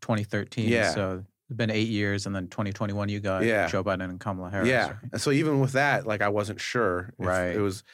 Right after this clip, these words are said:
Speaker 2: and they, they, they, uh, let me know an hour before they announced it on, on the news.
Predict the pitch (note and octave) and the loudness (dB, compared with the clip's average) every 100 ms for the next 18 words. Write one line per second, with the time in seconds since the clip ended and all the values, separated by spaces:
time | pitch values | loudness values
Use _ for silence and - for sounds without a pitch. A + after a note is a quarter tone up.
0 | - - _ G#2 A#2+ G#2 A2+ A2+ - A2 | -20 -20 _ 0 2 2 2 0 0 0
1 | A2 F#2 F#2+ F#2 G#2 A2+ A2 A2 A2+ - | 2 2 2 2 2 2 2 2 2 2
2 | G#2 G#2+ F#2+ F#2 G#2+ G2+ F#2 F2+ F#2+ G#2 | 2 2 0 -2 0 0 0 0 -2 -2
3 | - F2+ F2 E2 F#2 F2 F#2 G#2+ G2 | -4 -4 -4 -6 -6 -2 0 0 0